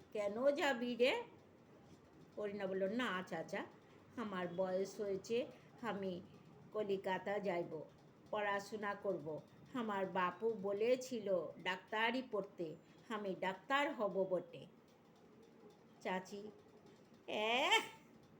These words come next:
দেখেছি, দেখে নিব, দেখে নিব, ডাক্তার হবে। ইস, কথা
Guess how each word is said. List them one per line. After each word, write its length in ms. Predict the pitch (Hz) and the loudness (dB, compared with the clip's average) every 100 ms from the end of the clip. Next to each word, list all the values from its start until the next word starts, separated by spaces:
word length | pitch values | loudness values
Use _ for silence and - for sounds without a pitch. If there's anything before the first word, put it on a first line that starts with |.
| - 440 | -2 6
দেখেছি, 520 | 294 - - 262 - 269 269 | 6 6 4 4 6 4 6
দেখে 260 | 240 233 370 480 | 2 4 4 6
নিব, 140 | 359 277 196 240 | 6 4 4 2
দেখে 260 | 233 339 320 | 2 0 0
নিব, 140 | 202 156 147 240 | 0 -2 -2 -2
ডাক্তার 380 | - 208 240 640 466 | -2 2 4 4 4
হবে। 300 | 277 160 - - - - 554 | 2 -2 -12 -18 -16 -8 -2
ইস, 220 | 587 605 - - - - - - - - - - - | 0 0 -4 -20 -20 -20 -20 -20 -20 -20 -16 -2 2
কথা 300 | 311 - | 2 4